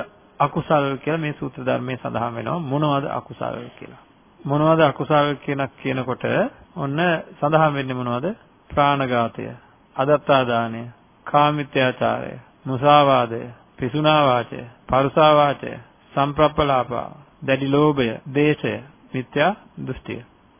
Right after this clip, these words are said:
එතකොට මේවට කියනවා අපි මූලිකව අකුසල් කියලා. අකුසල් මූල කියන්නේ මොනවද? ඕවාට හේතු වෙන ලෝභ, දේශ, මෝහ. කුසල් කියන්නේ,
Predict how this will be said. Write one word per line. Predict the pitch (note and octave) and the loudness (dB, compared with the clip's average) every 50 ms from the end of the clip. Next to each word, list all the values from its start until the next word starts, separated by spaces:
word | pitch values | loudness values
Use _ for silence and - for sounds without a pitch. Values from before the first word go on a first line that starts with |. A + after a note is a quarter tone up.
| _ _ - | _ _ -10
එතකොට | B2+ A#2 B2 A#2 C3 C3+ E3 | -8 -4 -4 -2 -2 -2 -2
මේවට | D3 C3 B2+ B2+ B2+ A#2+ | -2 -2 -2 -2 -4 -4
කියනවා | - C3 B2 B2 B2 | -6 -6 -6 -4 -4
අපි | A#2 D3 F#3 A#3 - - _ _ _ _ - | -4 -4 -6 -6 -8 -12 _ _ _ _ -6
මූලිකව | B2+ C3 C3+ C3+ B2+ C3+ C#3 D#3+ G3 A#3 - - - - | -4 -2 -2 -2 0 0 2 2 2 0 -2 -10 -8 -2
අකුසල් | - D#3+ C3+ - - - C#3 B2+ C3 B2+ | -2 -2 -2 -2 0 0 0 0 0 -4
කියලා. | - A2+ G#2+ - B2+ - _ _ _ _ _ - | -6 -10 -10 -12 -12 -16 _ _ _ _ _ -2
අකුසල් | D3+ D3 - F3+ - G#3+ G3+ G3 F#3+ | -2 -2 0 2 4 4 6 4 4
මූල | F3+ F3+ G#3 A#3+ B3 A#3+ A3 | 2 0 2 2 2 2 2
කියන්නේ | - F3 D3 C3 B2 | 2 2 0 0 0
මොනවද? | A#2 A#2 A2+ A2+ A2+ A2 A2 - _ _ _ - | -4 -6 -6 -6 -8 -8 -12 -18 _ _ _ -2
ඕවාට | C#3+ C#3+ D3 D3 C#3 C#3+ | 2 4 4 4 4 2
හේතු | C3+ C3 C3+ C3+ C3+ C3 C#3+ C#3+ | 0 0 2 0 0 0 -2 -2
වෙන | C#3+ D3+ E3+ G#3 C4 D4 - - _ - - | -2 -2 -2 -4 -4 -6 -12 -18 _ -16 -12
ලෝභ, | C#3 C3 C3 B2+ B2+ C3 B2+ B2+ B2+ D3 F#3+ A#3+ C#4+ C#4 - _ _ _ - | -8 -4 -2 0 0 0 0 0 2 2 2 2 0 -4 -8 _ _ _ -18
දේශ, | C#3+ B2+ C3 C3+ C3 C3 B2+ - - G3+ A#3+ C4+ - _ _ | -10 -4 -2 0 0 0 0 -2 -4 -6 -6 -8 -10 _ _
මෝහ. | - B2 A#2 A2+ A2 G#2 G#2+ C3 - _ _ _ _ _ _ _ - | -10 -8 -8 -6 -8 -8 -12 -14 -18 _ _ _ _ _ _ _ -6
කුසල් | - G3+ F#3 - B3 B3 A#3+ | -2 0 4 4 4 4 4
කියන්නේ, | A3 A3+ A3+ A3+ A3 G#3+ G#3+ G3+ | 2 0 -2 -2 -2 -4 -8 -10